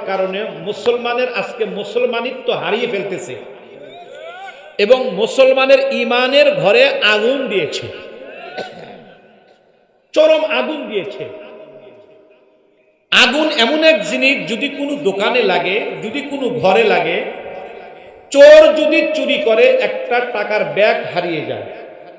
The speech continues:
খুব ভালো করে খেয়াল করবেন, পা ধরতেছে আপনাদের।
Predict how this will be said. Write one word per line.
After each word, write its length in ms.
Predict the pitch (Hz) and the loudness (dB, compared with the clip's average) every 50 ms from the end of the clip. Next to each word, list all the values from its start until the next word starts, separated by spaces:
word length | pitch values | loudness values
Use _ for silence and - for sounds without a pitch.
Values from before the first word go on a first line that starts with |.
| - | -18
খুব 160 | - - 180 - - | -14 -14 -14 -12 -10
ভালো 160 | 156 151 175 | -10 -8 -6
করে 140 | 190 220 202 - | -6 -8 -8 -8
খেয়াল 220 | - 151 160 175 185 | -8 -6 -6 -6 -6
করবেন, 280 | 180 165 147 147 135 139 135 127 - - 120 - | -8 -10 -10 -10 -12 -14 -14 -18 -18 -18 -16 -14
পা 160 | - - 165 175 | -10 -6 -6 -6
ধরতেছে 400 | 170 147 135 - - - - - | -6 -6 -10 -14 -16 -18 -18 -18
আপনাদের। 340 | 135 - - 110 - - - | -20 -20 -20 -20 -20 -20 -20